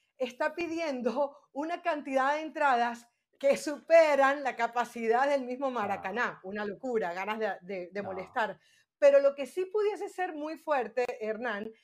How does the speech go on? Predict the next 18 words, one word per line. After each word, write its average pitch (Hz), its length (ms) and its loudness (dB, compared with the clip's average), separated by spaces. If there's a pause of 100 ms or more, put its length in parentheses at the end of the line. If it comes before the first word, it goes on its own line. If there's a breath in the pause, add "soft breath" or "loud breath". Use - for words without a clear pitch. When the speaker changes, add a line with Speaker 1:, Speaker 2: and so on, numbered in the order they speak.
(220 soft breath)
Speaker 1:
es 277 200 2
que 339 220 -4
están 277 440 -2
muy 269 160 -4
decepcionados 320 640 -6
por 233 320 -4
la, 185 580 -2
la 202 140 -4
manera 269 500 -4
como 208 220 -10
se 202 120 -16
encuentra 226 280 -6
el 240 80 -10
campo 254 280 -4
de 240 100 -4
juego 240 280 -4
del 190 140 -6
Maracaná. 233 640 -4